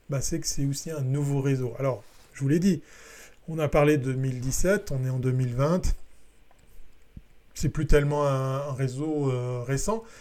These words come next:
mais ça reste que c'est un sérieux concurrent au Snapchat, euh, aux Instagram et j'en passe et des meilleurs. Et puis TikTok, c'est pas Facebook, hein, puisqu'effectivement, euh,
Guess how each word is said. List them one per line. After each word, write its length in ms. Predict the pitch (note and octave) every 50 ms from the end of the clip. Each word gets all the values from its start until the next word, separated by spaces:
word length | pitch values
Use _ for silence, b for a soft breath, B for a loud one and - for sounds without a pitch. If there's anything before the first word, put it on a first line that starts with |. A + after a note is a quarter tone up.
| B B B B -
mais 140 | C#3 D3 F#3
ça 200 | F3+ - F#3 D3+
reste 300 | C#3 D#3 F#3 G3 - - -
que 400 | - F3 D#3 D#3+ E3 F#3 F#3 F#3 F#3+ - - - - - - -
c'est 300 | - - - F3+ F3 -
un 60 | D#3+
sérieux 340 | C#3+ - E3 C#3 C#3 D3 C#3+
concurrent 720 | C#3+ - C#3 B2 - - C3+ B2 B2+ C3 C3 C#3 C#3+ C#3+ B B B B B B B -
au 120 | E3+ D3
Snapchat, 760 | C#3+ - - D3+ C#3 C#3 - - - D3 C3+ C3+ C#3 C#3+ C#3 C#3 - C#3+
euh, 560 | C3+ C3+ C#3 F#3 D#3 C3+ C3 C3 C3 C3 C3+ C3+ -
aux 800 | D#3 C#3+ C#3+ C#3+ C#3 C#3 C3+ C3+ C3+ C3+ C3 C3 C3 C3 B2+ C3+
Instagram 720 | C#3 C3 - - C#3 C3 A2+ - - C#3 C#3+ C#3+ C#3+ C#3
et 80 | C3+ B2
j'en 140 | B2 C3 A#2
passe 260 | - D3 C#3 - -
et 60 | C3+
des 100 | A#2+ B2+
meilleurs. 380 | B2 B2 A#2+ C3 D#3 F#3+ A3 - B B B B B B B
Et 100 | - C3
puis 180 | G#2+ - G3 F#3+
TikTok, 420 | - - D3+ - - G#3 A3 G#3+
c'est 300 | - - - C#3 - -
pas 260 | - D#3+ D#3+ E3+ F3+ F3+
Facebook, 600 | - - - D3 C#3+ C#3 B2+ C3 B2+ A2 - -
hein, 140 | C3 C3+ C#3+
puisqu'effectivement, 960 | C#3+ - B2+ - - C#3+ B2+ - - B2 - - - C#3 B2+ C3+ D3 D#3+ F3 F3 B B B B B B B - -
euh, 120 | A#2+ A2